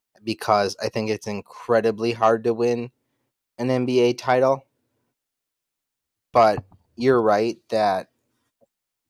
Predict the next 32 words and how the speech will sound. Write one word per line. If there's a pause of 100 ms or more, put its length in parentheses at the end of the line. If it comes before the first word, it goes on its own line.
(760)
you
know,
if
we
were
going, (240)
going
into
the
season,
I,
I
would
tell
people
that (480)
if
the
Milwaukee
Bucks
were
in
the
four,
five,
or
six
seed
when (540)
Chris
Middleton
came